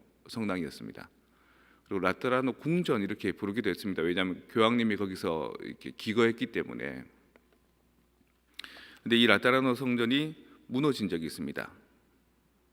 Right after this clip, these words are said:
언제? 교황 인노첸시우스 삼 세의 꿈속에서 그 라테라노 성당이 막 무너지더라는 겁니다.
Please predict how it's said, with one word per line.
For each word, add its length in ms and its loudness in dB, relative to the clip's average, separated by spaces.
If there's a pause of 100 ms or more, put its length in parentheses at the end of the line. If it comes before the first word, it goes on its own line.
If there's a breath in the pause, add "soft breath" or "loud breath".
언제? 500 0 (1000 soft breath)
교황 420 2
인노첸시우스 1300 0 (580)
삼 320 -2
세의 320 0
꿈속에서 680 -4 (1000 loud breath)
그 80 -2
라테라노 480 4
성당이 340 -2
막 240 -4
무너지더라는 600 2
겁니다. 380 -6